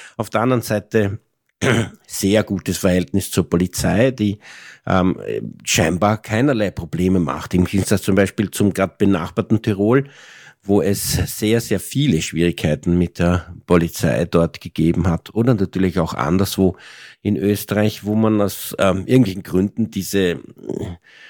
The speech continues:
Aktivitäten, Tierschutzdemos und dergleichen nicht mehr so, nicht so gerne sieht.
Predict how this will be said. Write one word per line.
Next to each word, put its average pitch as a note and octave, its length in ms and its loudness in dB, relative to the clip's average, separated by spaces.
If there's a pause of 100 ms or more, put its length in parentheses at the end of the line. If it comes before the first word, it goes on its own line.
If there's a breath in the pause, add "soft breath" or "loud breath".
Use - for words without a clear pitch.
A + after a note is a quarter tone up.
(160 loud breath)
Aktivitäten, G#2+ 880 0
Tierschutzdemos G#2 960 0
und G2 140 -2
dergleichen F#2+ 580 0
nicht F#2+ 260 -2
mehr E2+ 160 2
so, - 160 -8
nicht A2+ 280 2
so G2 120 0
gerne C2+ 320 -2
sieht. - 360 -2